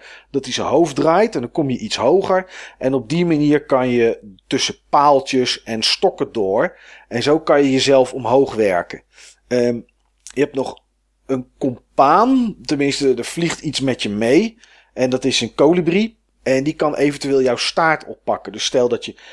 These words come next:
ergens met je kop op een rand ligt en je komt net niet goed omhoog, dan kan je die kolibrie erbij roepen, die pakt je staart op en dan kan je, kan je zeg maar, eh, wel dat, eh, dat obstakel op. Ehm, en de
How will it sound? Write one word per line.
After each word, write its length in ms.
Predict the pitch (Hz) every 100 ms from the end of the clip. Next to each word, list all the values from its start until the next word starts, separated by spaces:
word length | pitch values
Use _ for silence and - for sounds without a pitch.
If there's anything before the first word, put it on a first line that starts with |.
| - -
ergens 340 | 123 117 101
met 160 | 113 -
je 120 | -
kop 280 | 190 180 -
op 180 | 143 135
een 140 | 110
rand 320 | 110 151 185 156
ligt 280 | 127 -
en 120 | 110 120
je 100 | -
komt 220 | 147 113
net 300 | 139 214 190
niet 380 | 185 143 - - _ _
goed 320 | - 170 147
omhoog, 560 | 113 110 156 226 - _ - _ _
dan 80 | 131
kan 160 | 143 127
je 60 |
die 120 | 120 -
kolibrie 500 | 143 147 135 135 127
erbij 280 | 113 123
roepen, 280 | 120 127 123
die 140 | 113 -
pakt 200 | 151 -
je 60 |
staart 420 | 104 - 147 156 151
op 200 | 139 -
en 140 | 117
dan 140 | 127
kan 220 | - 120 117
je, 300 | 113 110 113 - _ _
kan 160 | - 110
je 140 | 107
zeg 200 | 101 107
maar, 400 | 110 95 92 92
eh, 300 | 95 90 104
wel 260 | 107 123 117
dat, 280 | 104 104 113
eh, 240 | 101 98 - _ _ _
dat 260 | 135 123 -
obstakel 560 | 127 - 110 101 -
op. 340 | 107 151 - _ _ - - _ _
Ehm, 400 | 123 120 117 110 - _ _ _ _
en 180 | - 240
de 100 | 214